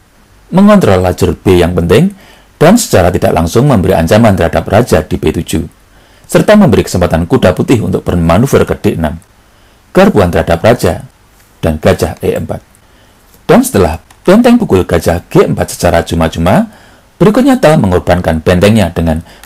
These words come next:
benteng pukul gajah E empat, dengan pemikiran kuda putih ke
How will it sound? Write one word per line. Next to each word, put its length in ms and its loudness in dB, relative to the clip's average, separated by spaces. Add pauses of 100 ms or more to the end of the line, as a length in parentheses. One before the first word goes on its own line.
benteng 400 0
pukul 400 -2
gajah 480 -2
E 80 0
empat, 240 -4 (640)
dengan 160 4
pemikiran 560 0
kuda 240 -2
putih 320 0
ke 80 -4